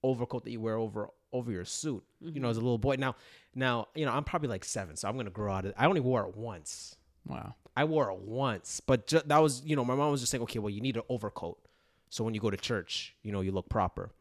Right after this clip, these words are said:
Speaker 2: Mm-hmm.
Speaker 1: And so, and it was a nice, it was, it was, you know, you're like, "Oh, well, you know, it
Speaker 3: Look
Speaker 1: it
Speaker 3: fresh.
Speaker 1: feels nice." Well, well, it, well, you know what? It, you know what?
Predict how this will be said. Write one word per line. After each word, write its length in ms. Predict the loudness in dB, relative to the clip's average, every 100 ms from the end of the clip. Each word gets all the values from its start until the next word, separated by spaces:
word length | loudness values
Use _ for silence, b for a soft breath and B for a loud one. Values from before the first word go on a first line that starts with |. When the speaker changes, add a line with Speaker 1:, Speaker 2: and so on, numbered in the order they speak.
| _ -20
Speaker 2:
Mm-hmm. 260 | -18 -16 -18 -20 _ -6 -2
Speaker 1:
And 140 | 2
so, 420 | 4 4 2 -2 -12 -20 -4
and 80 | 0
it 20 |
was 100 | 2
a 40 | 4
nice, 200 | 2 4
it 60 |
was, 100 | 0
it 40 | -2
was, 140 | -6 -2
you 80 |
know, 100 | -4
you're 160 | -4 -6
like, 100 | -6
"Oh, 60 | -8
well, 200 | -8 -10
you 60 | -14 -18
know, 160 | -18 -16
it 160 | -16 -12 -8
Speaker 3:
Look 100 | -8
Speaker 1:
it 40 | -8
Speaker 3:
fresh. 140 | -2
Speaker 1:
feels 220 | 0 0
nice." 180 | 0 0
Well, 120 | -4 -12 B
well, 180 | 8 8
it, 100 | 8
well, 120 | 2
you 100 | 0
know 80 | 0
what? 220 | -2 -4 _ -12 -4
It, 140 | -4
you 100 | -4 -2
know 100 | 0
what? 200 | 0